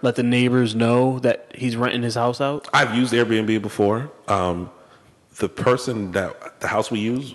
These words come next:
Speaker 2: we,
Speaker 1: Yep.
Speaker 2: we, we stayed, we stayed at a, at a house in Brooklyn in March. Um, they let the people know, but
Speaker 1: Ye-
Speaker 2: we, we didn't have any interaction with their neighbors. But from how it sounds is they were coming out with all their stuff to
Speaker 1: Yeah,
Speaker 2: go
Speaker 1: with all their
Speaker 2: home.
Speaker 1: luggage to go home. Yep.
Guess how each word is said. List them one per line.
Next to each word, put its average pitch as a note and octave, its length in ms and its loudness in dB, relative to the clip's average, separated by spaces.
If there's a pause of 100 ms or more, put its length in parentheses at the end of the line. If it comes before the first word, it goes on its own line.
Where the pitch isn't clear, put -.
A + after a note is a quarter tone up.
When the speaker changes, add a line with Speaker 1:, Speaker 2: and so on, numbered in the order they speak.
Speaker 2:
we, G2+ 160 -2
Speaker 1:
Yep. B2+ 140 2
Speaker 2:
we, G2+ 100 -2
we F#2+ 160 -4
stayed, F#2+ 240 0
we F#2+ 80 -4
stayed F2+ 200 -2
at E2+ 60 0
a, D#2 200 -6
at F2 80 -2
a - 20 0
house E2 160 -4
in E2+ 80 -14
Brooklyn F2 240 -6
in E2 80 -6
March. E2+ 400 -6 (540)
Um, E2 360 -8 (460)
they A2 100 0
let C3+ 140 0
the C3+ 80 -8
people F#2+ 240 -8
know, E2+ 380 -10 (240)
but G#2 120 2
Speaker 1:
Ye- G2 60 -2
Speaker 2:
we, D3 140 0
we F#3 100 2
didn't C4 120 4
have B3+ 80 4
any E3+ 200 4
interaction A#2 560 0
with G2+ 120 -2
their F#2 100 0
neighbors. F#2 420 0
But - 260 -2 (260)
from A2 160 0
how C#3+ 180 0
it G#2+ 60 -2
sounds C#3+ 400 -2
is C#3+ 140 -2
they G2 120 0
were B2 140 2
coming C#3+ 360 -2
out - 480 -4 (320)
with G2 100 -2
all G2 120 2
their A2+ 100 4
stuff - 240 0
to C#3 60 2
Speaker 1:
Yeah, C#3 60 6
Speaker 2:
go - 80 4
Speaker 1:
with B2 100 6
all B2 60 6
their B2+ 100 6
Speaker 2:
home. D3 80 6
Speaker 1:
luggage B2 240 2
to C#3 60 2
go B2 140 4
home. A#2+ 220 -2
Yep. A#2+ 200 -4